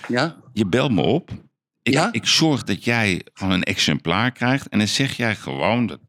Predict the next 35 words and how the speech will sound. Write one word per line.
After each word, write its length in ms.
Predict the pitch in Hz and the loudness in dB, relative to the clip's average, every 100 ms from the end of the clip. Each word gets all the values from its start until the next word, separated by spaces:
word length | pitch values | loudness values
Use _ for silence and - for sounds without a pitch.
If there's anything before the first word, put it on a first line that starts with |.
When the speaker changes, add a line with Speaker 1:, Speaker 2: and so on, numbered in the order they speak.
| _ | _
Speaker 2:
kunnen 180 | 80 71 | -8 -8
ze 120 | 67 | -8
toch 180 | 73 71 | -8 -6
allemaal 220 | 80 80 | -6 -4
niet 180 | 80 78 | -4 -2
uitzoeken, 600 | 73 80 - 80 98 98 - - - | -2 -4 -2 -2 -2 -6 -12 -20 -4
"I 60 | 123 | -2
was 200 | 117 107 95 | 0 0 0
one 240 | 107 107 | 0 0
of 120 | 95 | -2
the 240 | - 78 - _ | -4 -4 -6 _
inspirators 920 | - 120 - - 85 69 76 87 95 - | -2 0 0 0 0 2 2 -2 -2 -2
and 140 | 82 | -4
founders 760 | - - 95 110 82 76 - - | -6 -2 2 2 2 0 -2 -8
of 160 | - 92 | -12 -2
this 240 | 95 85 | -2 0
initiative." 800 | - 78 80 - - - 78 - | -2 0 2 0 -2 0 -2 -2
En 80 | - | -4
dan 100 | 110 - | -4 0
pleur 140 | 123 | 2
je 60 | 101 | 2
het 100 | - | 2
zo 140 | 113 | 0
op 140 | 98 | 0
tafel. 480 | - 101 92 - 76 - - | 0 0 -2 -2 -4 -4 -6
En 120 | - | 0
je 120 | 113 | 0
geeft 240 | 104 107 98 | 2 0 0
mij 180 | 95 85 | 2 2
niet 220 | 80 - | 2 0
vijfentwintig 640 | - 127 147 92 69 62 | -2 0 -2 -2 -4 -6
procent 400 | - - - 69 | -8 -6 -2 -2
van 120 | - | 0
de 80 | 73 | 0
deal. 240 | 69 78 | 2 0